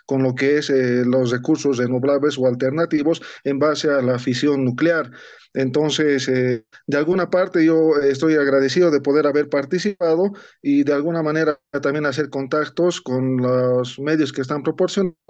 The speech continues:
para fortalecer más mi investigación y también considerarlo como fundamento teórico de parte de la bibliografía.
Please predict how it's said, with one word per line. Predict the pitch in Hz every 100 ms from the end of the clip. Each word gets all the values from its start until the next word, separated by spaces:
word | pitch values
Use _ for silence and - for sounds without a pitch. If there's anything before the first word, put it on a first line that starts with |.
| -
para | 147 135
fortalecer | 131 135 127 135 135 175
más | 156 143
mi | 143
investigación | 147 147 170 175 170 202 208 - -
y | 147
también | 151 151 147
considerarlo | 135 127 143 147 151 147 143
como | 139 135
fundamento | 127 135 135 139 135 127
teórico | 139 143 143 160
de | 127
parte | 123 127 123
de | 120
la | 120
bibliografía. | 123 120 113 120 123 131 123